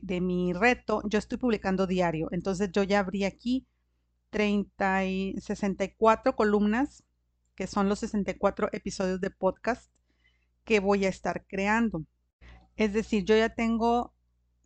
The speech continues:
una meta sobre la cual voy a estar trabajando. Tú no tienes que hacerlo diario. Lo bonito de esto es que puedes crear una pieza de contenido por semana y si la quieres promocionar en tus redes sociales, vas a tomar parte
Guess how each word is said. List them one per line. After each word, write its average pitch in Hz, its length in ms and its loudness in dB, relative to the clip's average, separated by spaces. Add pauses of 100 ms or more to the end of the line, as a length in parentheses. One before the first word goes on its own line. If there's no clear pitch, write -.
(280)
una 226 260 6
meta 226 640 0
sobre 185 280 -2
la 180 140 -2
cual 185 160 0
voy 185 140 -2
a - 20 0
estar 175 300 -4
trabajando. 165 500 -6
Tú - 160 0
no 269 140 4
tienes 254 240 2
que 220 80 -4
hacerlo 190 400 0
diario. 170 580 -4 (240)
Lo 190 220 2
bonito 185 320 0
de 226 100 4
esto 202 160 -4
es 190 100 -6
que - 120 -10
puedes 196 360 0
crear 170 400 -4
una 208 280 0
pieza 226 320 -2
de 220 120 -2
contenido 180 600 -2
por 240 220 2
semana 190 600 0 (920)
y 262 160 4
si 262 160 4
la 247 100 6
quieres 262 300 -2
promocionar 247 500 4
en 214 100 2
tus 226 140 -2
redes 208 260 2
sociales, 190 460 -2
vas 208 220 0
a - 20 -10
tomar 220 340 0 (100)
parte 262 520 -2